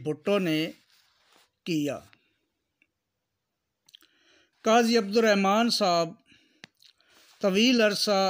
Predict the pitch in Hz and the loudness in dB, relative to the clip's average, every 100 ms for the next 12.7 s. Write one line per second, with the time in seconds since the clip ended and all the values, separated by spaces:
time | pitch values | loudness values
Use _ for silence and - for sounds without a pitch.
0 | - _ _ _ - 180 170 214 233 - | -4 _ _ _ -6 -4 -2 0 0 -2
1 | 208 - 185 180 185 180 175 165 170 185 | -4 -4 -2 0 0 -2 -4 -2 -2 -2
2 | 208 170 165 170 202 196 170 151 151 151 | -2 -2 -4 -2 -6 -4 -6 -2 -2 -2
3 | 151 147 _ _ _ _ _ _ _ _ | -4 -8 _ _ _ _ _ _ _ _
4 | _ _ _ _ _ _ _ _ _ _ | _ _ _ _ _ _ _ _ _ _
5 | _ - 196 220 254 - 226 208 202 202 | _ -6 -2 0 0 0 0 0 0 -2
6 | 226 - 240 - 320 302 302 - _ _ | -2 -2 -4 -4 -6 -6 -8 -12 _ _
7 | _ _ _ _ _ 160 175 180 175 220 | _ _ _ _ _ -4 0 0 0 -2
8 | 220 202 175 151 160 180 175 - 175 160 | 0 -2 -2 -4 -2 0 0 -2 -4 -4
9 | 139 170 185 147 123 131 151 151 _ _ | -4 -2 0 -2 -8 -10 -10 -10 _ _
10 | _ _ - _ _ _ _ _ _ _ | _ _ -20 _ _ _ _ _ _ _
11 | _ _ _ _ _ _ 185 208 233 - | _ _ _ _ _ _ 0 2 0 2
12 | 233 220 208 196 185 202 214 | 2 2 2 0 0 0 -2